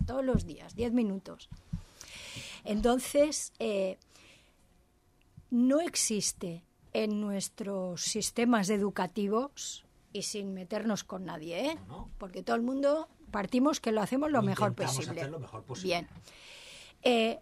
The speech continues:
Speaker 1: ninguna actividad previa a la actividad deportiva. Un niño se pone de pie y el objetivo es que levante el pie y le dé al pal-, a la pelota. O está sentadito,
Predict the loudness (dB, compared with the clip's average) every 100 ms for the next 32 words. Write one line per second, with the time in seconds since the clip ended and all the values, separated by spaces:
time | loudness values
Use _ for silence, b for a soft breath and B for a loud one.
0 | 6 8 10 10 8 6 6 6 4 0
1 | 0 4 4 4 4 4 2 -10 -12 4
2 | 10 10 10 8 6 4 _ -20 -20 _
3 | -20 -20 _ _ _ _ _ 2 4 6
4 | 4 0 -2 -2 0 0 2 0 -4 -10
5 | -8 -8 -8 -10 -20 -20 -20 -4 0 4
6 | 4 2 -2 -6 -4 -4 -2 -6 -4 2
7 | 2 2 _ _ B B B B 6 8
8 | 8 4 0 -4 2 4 4 4 2 0
9 | -6 -10 _ -2 2 4 4 4 0 2
10 | -2 0 0 0 0 0 -2 -2 -10 _
11 | -4 -4 -2 -2 -2 -2 -6 -6 -8 -10
12 | _ 2 6 6 4 -4 0 0 4 2
13 | 4 4 2 6 6 6